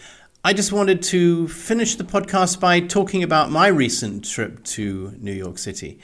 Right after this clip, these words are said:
and some of the scams that I saw. Some of the scams that I've seen have been going on for many years, but I really believe that this is a very useful thing to discuss,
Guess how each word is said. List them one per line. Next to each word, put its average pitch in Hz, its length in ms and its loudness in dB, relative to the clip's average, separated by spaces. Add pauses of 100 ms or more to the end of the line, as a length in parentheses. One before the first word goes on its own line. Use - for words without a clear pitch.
(360)
and 151 280 0
some 175 220 0
of 151 80 -2
the 156 60 -2
scams 147 680 0 (220)
that 139 120 0
I 147 160 4
saw. 98 520 -2 (440)
Some 240 220 2
of 240 80 2
the 226 40 2
scams 180 520 4
that 170 120 0
I've 165 140 2
seen 180 380 2
have 147 180 -4
been 151 140 0
going 147 260 4
on 135 160 2
for 143 100 -2
many 147 260 2
years, 120 520 2 (300)
but 175 280 2
I 190 100 6
really 226 280 2
believe 175 440 8
that 143 120 -2
this 147 180 -4
is 135 120 -4
a 135 60 -2
very 143 240 0
useful 139 360 2
thing 147 220 -2
to 123 100 -4
discuss, 113 640 0